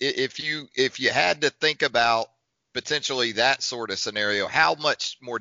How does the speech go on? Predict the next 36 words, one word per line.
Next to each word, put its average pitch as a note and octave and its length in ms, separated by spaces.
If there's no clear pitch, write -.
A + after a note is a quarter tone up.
difficult A#2+ 680
do A#2 80
you G#2+ 200
think A2+ 240
it G#2 100
would G2 200
be G2+ 440
for G#2+ 200
Alabama A2+ 840
to, G2+ 440
to G#2 140
put - 280
pen A#2 260
to G2+ 60
paper F#2 540
with A2+ 160
Bryce G2+ 320
Young? A2 220
Or C3+ 160
do C#3+ 80
you E3+ 120
feel D#3+ 280
like, C3+ 300
regardless B2 680
of A2 80
what A2 160
happens A#2 580
beyond A#2 560
Clay G2+ 260
Helton, G2 520
Graham G#2+ 380
Harrell, G2 540
and F2+ 100
that F#2 200
offensive G#2 600
staff, F#2 560